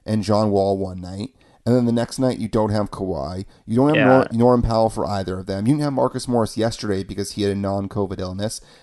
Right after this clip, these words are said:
Speaker 1: I mean, the Clippers just don't have these, don't have enough games here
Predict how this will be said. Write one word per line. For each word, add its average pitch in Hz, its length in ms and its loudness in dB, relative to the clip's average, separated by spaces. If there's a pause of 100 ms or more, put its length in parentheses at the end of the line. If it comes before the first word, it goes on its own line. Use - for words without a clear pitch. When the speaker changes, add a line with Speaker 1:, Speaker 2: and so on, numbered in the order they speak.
Speaker 1:
I - 40 -20
mean, 123 80 2
the 127 80 0
Clippers 151 300 -2
just 123 140 -2
don't 131 240 4
have 120 640 -2 (380)
these, 110 260 -4 (220)
don't 131 180 0
have 143 160 0
enough 117 220 0
games 165 440 -2
here 85 440 -6